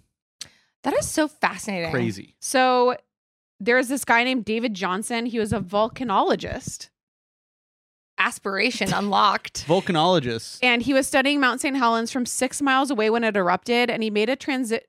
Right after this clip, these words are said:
Speaker 3: transmission stating, "Vancouver, Vancouver, Vancouver, this is it,"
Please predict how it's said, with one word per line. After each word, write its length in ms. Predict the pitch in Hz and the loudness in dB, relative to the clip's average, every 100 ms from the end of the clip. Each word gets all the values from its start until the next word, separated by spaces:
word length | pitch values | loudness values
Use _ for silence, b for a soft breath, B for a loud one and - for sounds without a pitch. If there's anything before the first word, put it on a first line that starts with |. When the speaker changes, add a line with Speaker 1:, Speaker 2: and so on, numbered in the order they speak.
| - | -8
Speaker 3:
transmission 600 | 285 254 247 240 254 220 | -4 -2 -2 -2 -4 -6
stating, 400 | - 214 208 202 | -2 0 0 0
"Vancouver, 600 | 247 269 359 381 320 262 | 0 2 2 2 2 2
Vancouver, 600 | 262 269 339 330 269 - - | 0 0 0 0 -2 -6 -6
Vancouver, 640 | 240 285 - 359 311 247 | -2 -2 2 2 4 2
this 260 | 214 262 - | 2 -2 -2
is 160 | 320 - | -4 0
it," 360 | 269 214 185 | 4 4 2